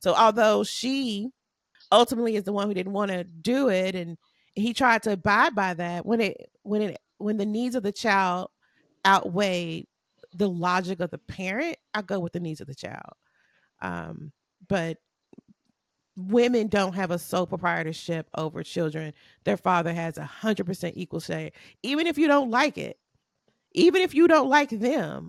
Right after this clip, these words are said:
I, I, I, I, I'm not gonna go on there, but <sighs> I give it a mild truth. Other people can look at this as a Thai chili, as an, "I'm judging you." Um,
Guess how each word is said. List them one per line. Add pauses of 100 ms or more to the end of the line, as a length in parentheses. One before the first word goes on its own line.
I,
I,
I,
I, (520)
I'm
not
gonna
go
on
there, (340)
but
<sighs> (1400)
I
give
it
a
mild
truth. (260)
Other
people
can
look
at
this
as
a
Thai
chili,
as
an, (280)
"I'm
judging
you." (500)
Um,